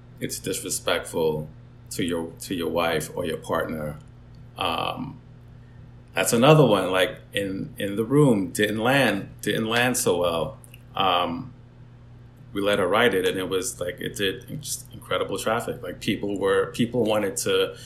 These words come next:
people wanted to strongly agree or disagree with that statement. And I think that's when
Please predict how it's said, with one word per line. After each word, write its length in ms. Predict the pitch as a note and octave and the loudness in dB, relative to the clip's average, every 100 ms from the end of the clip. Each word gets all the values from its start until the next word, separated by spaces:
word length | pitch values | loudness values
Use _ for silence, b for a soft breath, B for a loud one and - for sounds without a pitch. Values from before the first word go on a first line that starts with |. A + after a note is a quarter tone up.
| B B - | B B 0
people 280 | D#3+ D#3 D3+ | 2 6 6
wanted 320 | C3+ B2+ B2 | 6 4 2
to 140 | - | 0
strongly 880 | F#2+ - A2 A2 A2 A2 G#2+ G#2 G#2+ - - - - | -2 -2 2 2 2 0 0 -2 -6 -12 -20 -20 -4
agree 680 | G2 F#2+ G2 G2+ C3 D#3 - - | -2 -2 0 2 2 2 -4 -2
or 220 | C3 - - | 0 0 -2
disagree 840 | G2 - F#2 F#2+ F#2 F2 E2+ E2 - - - - - - | -6 -6 -6 -6 -4 -4 -4 -8 -16 -20 -20 -20 -18 -8
with 180 | D#2 | -6
that 140 | - E2 | -4 -4
statement. 480 | - F2 - F2 - | -4 -4 -4 -6 -6
And 120 | F#2+ | -6
I 40 | |
think 220 | F#2+ G#2+ | -2 0
that's 260 | G2 G2+ - | 2 0 -2
when 480 | F#2+ F#2+ F#2 F2+ | -2 0 0 -4